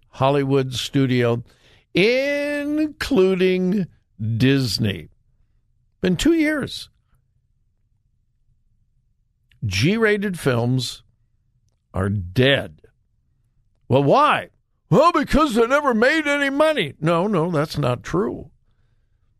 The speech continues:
Uh, G-rated films, if they're produced well, if they're quality, always make a lot of money. In fact, if you look historically,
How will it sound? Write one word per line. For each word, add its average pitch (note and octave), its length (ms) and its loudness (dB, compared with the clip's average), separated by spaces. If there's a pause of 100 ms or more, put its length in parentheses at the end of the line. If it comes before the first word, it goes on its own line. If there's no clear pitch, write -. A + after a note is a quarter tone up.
(540)
Uh, A2+ 280 0
G-rated D3+ 680 0
films, F3+ 720 -2
if C3 140 0
they're A#2+ 220 0 (540)
produced D3 540 0
well, D#3 560 -4
if G2+ 120 -6
they're F#2 160 -8
quality, F3 800 -2 (580)
always B3+ 580 2
make D3 360 -4 (100)
a C#3 80 4
lot C#3 340 0
of A#2+ 60 -2
money. F#2 380 -4 (920)
In C3+ 160 0
fact, G3 300 0
if D#3+ 140 0
you D3 100 0
look F#3+ 240 0
historically, E3 1300 -2